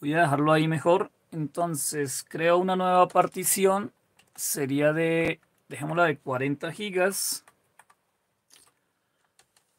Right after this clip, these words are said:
Al principio sería la raíz.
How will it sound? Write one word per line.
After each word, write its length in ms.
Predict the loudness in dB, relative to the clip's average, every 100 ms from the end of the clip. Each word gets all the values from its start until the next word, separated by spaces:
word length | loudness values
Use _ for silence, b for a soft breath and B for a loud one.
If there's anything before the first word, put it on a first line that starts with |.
| _ _ _ _ _ _ _ -6
Al 260 | -4 -4
principio 840 | -4 -2 -2 -2 -4 -2 -2 -2 -8 _ _ _ _ _ _ _
sería 560 | -4 -2 0 0 4 4
la 160 | 6 6
raíz. 800 | 8 6 4 2 2 2 0